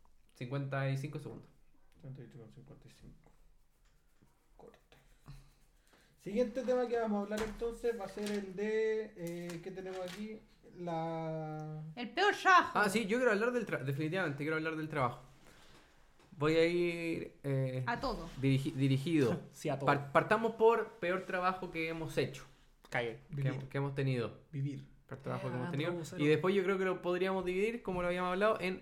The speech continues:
Speaker 1: peor traba-, peores trabajos que existen, o al menos creemos que existen. A ver si alguien buscó algún trabajo por ahí medio extraño.
Speaker 4: Culto al
Speaker 1: Yo no lo
Speaker 4: partido.
Speaker 1: hice, pero a ver si alguien lo hizo. <laughs>
Speaker 2: Eh, no,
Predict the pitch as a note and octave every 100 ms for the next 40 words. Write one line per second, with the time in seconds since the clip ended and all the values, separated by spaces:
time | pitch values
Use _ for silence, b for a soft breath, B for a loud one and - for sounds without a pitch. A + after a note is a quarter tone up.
0 | - E3 F#3 F#3 E3 D#3+ - D#3 F3 F#3+
1 | F#3+ D#3+ D#3+ F3 - C3+ - D#3+ C3 A2
2 | A#2+ C3+ C#3 C3 C#3 C3+ C3+ A#2+ - -
3 | b b A#2+ A#2+ C3 C3+ C3 B2 - C3
4 | C3+ C3+ C3+ C3 C#3 B2+ B2+ C3 C3 B2+
5 | B2 - C#3 D#3+ - - D3 C#3 C3+ C#3+
6 | E3 C#3 - - B B B C3+ B2+ B2+
7 | B2 C#3 C#3+ D3 D#3 F#3+ A3 C4+ B B
8 | B B B - F3 E3 D#3+ D#3 E3 A#3+
9 | D4 -